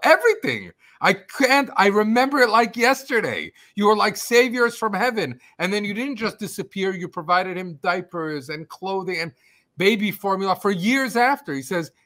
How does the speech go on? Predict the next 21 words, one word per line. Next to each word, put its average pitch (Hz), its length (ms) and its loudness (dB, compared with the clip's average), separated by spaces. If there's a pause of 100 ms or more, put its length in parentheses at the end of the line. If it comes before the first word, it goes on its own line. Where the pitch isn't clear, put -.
(120)
"Now 233 380 4
he's 214 280 -2
your 226 200 4
boy. 165 420 0 (240)
He's 262 260 0
protecting 226 600 -6
you. 240 320 -4 (160)
We 175 140 -4
need 220 180 2
you 220 140 -2
to 196 100 -2
help 185 320 0
us 175 200 -6
with 156 180 -10
soft 156 380 -2
shell 151 220 -4
jackets." 120 640 -8 (380)
I 123 120 -10
said, 135 240 -8
"It's 131 320 -12
unbelievable." 143 960 -6